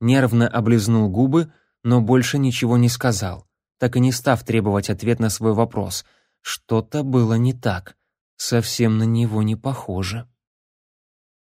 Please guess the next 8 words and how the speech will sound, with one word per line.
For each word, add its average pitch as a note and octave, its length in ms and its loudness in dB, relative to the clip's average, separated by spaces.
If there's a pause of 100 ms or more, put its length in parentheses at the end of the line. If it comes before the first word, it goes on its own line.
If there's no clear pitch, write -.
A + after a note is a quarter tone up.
(220)
Холодок A#2 500 2
забытого A#2+ 500 2
ночного A#2+ 460 2
страха B2+ 540 0
пополз B2 480 -2
по A#2+ 140 -6
спине B2 360 2
спящей, B2 640 -2